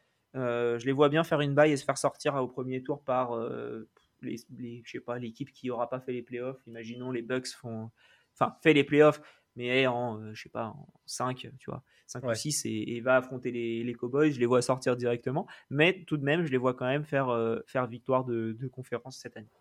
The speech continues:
Speaker 2: Ok, ok. Alors que, euh, ouais, je les, tu vois, les Cowboys, je les avais mis vainqueurs de division, mais plus j'avance, moins je suis sûr, donc, euh.
Speaker 1: Mhm. Ouais, je comprends. Mais voilà, ils ont
Speaker 2: Ok.
Speaker 1: fait douze cinq la saison dernière. Ils étaient qu'à une victoire techniquement de, de,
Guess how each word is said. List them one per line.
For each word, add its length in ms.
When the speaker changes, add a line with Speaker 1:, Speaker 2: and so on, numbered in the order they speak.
Speaker 2:
Ok, 200
ok. 260
Alors 400
que, 100
euh, 680
ouais, 220
je 140
les, 180
tu 160
vois, 140
les 120
Cowboys, 300
je 100
les 200
avais 160
mis 160
vainqueurs 360
de 60
division, 560
mais 300
plus 200
j'avance, 400
moins 140
je 60
suis 160
sûr, 340
donc, 260
euh. 60
Speaker 1:
Mhm. 380
Ouais, 140
je 60
comprends. 300
Mais 100
voilà, 160
ils 120
ont 20
Speaker 2:
Ok. 60
Speaker 1:
fait 60
douze 200
cinq 260
la 120
saison 240
dernière. 240
Ils 80
étaient 180
qu'à 80
une 160
victoire 400
techniquement 500
de, 400
de, 420